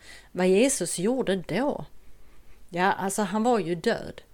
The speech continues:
Men vad betydde det för honom som Guds son? I den apostoliska trosbekännelsen, den som proklameras varje söndag i många kyrkor, så står det ju om Jesus att han var pinad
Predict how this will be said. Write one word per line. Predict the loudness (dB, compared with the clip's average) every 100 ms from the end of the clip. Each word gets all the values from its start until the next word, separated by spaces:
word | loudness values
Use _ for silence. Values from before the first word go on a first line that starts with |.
| -20 -20 -10
Men | -4 2
vad | 2
betydde | 2 -4 -2 -2 -2 -4
det | -2 -2 -2
för | -4
honom | -2 0 -2 -6 -8
som | -6 -4
Guds | -4 -4 -6
son? | -6 -8 -12 -14 -18 -20 _ _ 4
I |
den | 6 6
apostoliska | 4 2 0 4 4 4 0 -2
trosbekännelsen, | -4 -2 -2 -2 -8 -4 0 0 0 -6 -8 -4 -4 -4 -8 -20 -20 -20 _ _
den | 2 2
som | 0
proklameras | 0 0 2 2 4 2 0
varje | 0 2 2 0
söndag | 0 0 0 -2 -4
i | -2
många | -4 -4 -6
kyrkor, | -6 -8 -8 -10 -10 -10 -12 -20 -20 _ _ -20 -20 -20 -20 -20 -18
så | -8 -8
står | 2 6 8 8
det | 4
ju |
om | 2 2
Jesus | 0 0 0 -4 -4
att | -6 -6 -18 -20 -8
han | -4 0
var | 0 0 -6
pinad | -2 2 4 4 0